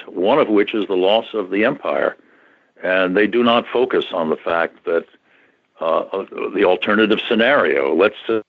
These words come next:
ninety-one, let's say it continued to exist, maybe even to this very day, then what would happen?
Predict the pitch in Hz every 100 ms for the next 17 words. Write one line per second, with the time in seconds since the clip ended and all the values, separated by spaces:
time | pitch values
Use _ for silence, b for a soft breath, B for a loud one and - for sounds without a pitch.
0 | _ _ _ - 69 71 69 69 73 92
1 | - 92 87 - 82 - 104 95 90 76
2 | b b b _ 98 87 85 87 98 78
3 | - - 82 85 85 92 90 85 90 82
4 | 85 85 - 87 87 80 98 92 69 -
5 | b b b b b b _ 82 92 104
6 | 87 85 82 87 87 82 87 76 - -